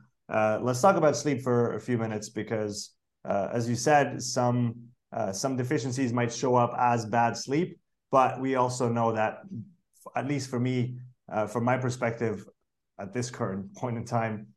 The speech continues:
sleep has to be one of the most accessible things that we can impact and change positive-, positively. And,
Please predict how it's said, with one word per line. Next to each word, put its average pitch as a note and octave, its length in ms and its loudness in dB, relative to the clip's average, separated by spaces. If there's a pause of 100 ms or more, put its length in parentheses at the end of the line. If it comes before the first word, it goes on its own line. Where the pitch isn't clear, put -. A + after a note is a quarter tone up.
(160)
sleep B2+ 540 -2
has A#2 260 2
to A#2+ 80 -4
be A2+ 140 -2
one G#2+ 180 -2
of G#2+ 80 -4
the G#2 360 -2
most A2 480 -4 (300)
accessible D3 640 0
things C#3+ 260 0
that B2 80 -2
we B2 160 -2
can A#2+ 180 -2
impact B2 440 0
and G#2+ 120 -6
change C3+ 420 -4
positive-, B2+ 500 -2
positively. D3+ 680 0 (320)
And, B2 440 4